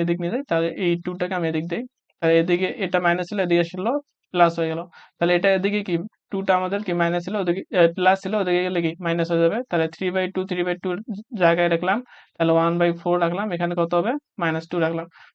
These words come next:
তাহলে এটা যদি আমরা লসাগু করি তাহলে লস-, লসাগু কত হবে, লসাগু হবে ফোর। টু দিয়ে যদি আমরা ফোর কে ভাগ দেই তাহলে হচ্ছে কত, টু। টু দিয়ে যদি আবার থ্রি কে গুণ দেই তাহলে হচ্ছে সিক্স, প্লাস ফোর কে ফোর দ্বারা ভাগ দিলে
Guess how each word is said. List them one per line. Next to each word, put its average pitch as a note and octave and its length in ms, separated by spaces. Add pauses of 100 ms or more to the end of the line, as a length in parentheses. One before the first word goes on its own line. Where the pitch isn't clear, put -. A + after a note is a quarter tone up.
তাহলে F3+ 200
এটা G3 120
যদি G3+ 140
আমরা G3+ 200
লসাগু F#3 360
করি G3+ 140 (220)
তাহলে E3+ 160
লস-, G3+ 320
লসাগু F#3 320
কত F#3 160
হবে, A3 100 (120)
লসাগু F3 300
হবে F3+ 100 (120)
ফোর। F#3 180 (140)
টু G3+ 60 (100)
দিয়ে A3+ 160
যদি G#3+ 160
আমরা G3 180
ফোর F#3+ 200
কে G3+ 140
ভাগ E3 180
দেই A3+ 180
তাহলে E3+ 220
হচ্ছে E3+ 220
কত, E3+ 120 (240)
টু। F3 80 (220)
টু F#3+ 60 (100)
দিয়ে G3 160
যদি F#3+ 140
আবার F3+ 180
থ্রি F#3 160
কে F#3+ 120
গুণ F3+ 180
দেই B3 160
তাহলে E3 200
হচ্ছে E3+ 180 (180)
সিক্স, D3+ 240 (440)
প্লাস E3+ 220 (140)
ফোর F3+ 240
কে F#3+ 140
ফোর F#3 140
দ্বারা F#3 240
ভাগ E3 160
দিলে E3+ 140